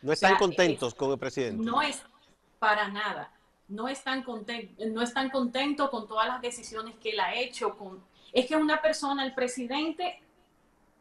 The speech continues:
Speaker 2: ah, Donald Trump, él no mide muchas veces sus palabras. Es como que yo esté dando un discurso y yo diga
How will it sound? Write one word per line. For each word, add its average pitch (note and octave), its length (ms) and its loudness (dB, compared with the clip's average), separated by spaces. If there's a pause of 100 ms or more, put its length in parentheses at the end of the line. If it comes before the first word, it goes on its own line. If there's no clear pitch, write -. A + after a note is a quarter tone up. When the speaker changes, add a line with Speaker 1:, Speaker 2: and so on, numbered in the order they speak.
(220)
Speaker 2:
ah, G#3+ 200 4
Donald C4+ 380 0
Trump, F#3+ 460 -4 (1120)
él C#4 320 4
no D#4+ 180 2
mide C4+ 720 -2
muchas A#3 600 -2
veces G3+ 640 -2 (400)
sus B3 300 -4
palabras. G3+ 920 4 (460)
Es B3 200 2
como D4+ 320 2
que B3 280 0
yo A#3+ 140 0
esté C#4 400 -2
dando C#4 300 0
un C#4+ 120 0
discurso C4+ 720 -4
y G3+ 80 -6
yo A#3 200 -6
diga C4 500 0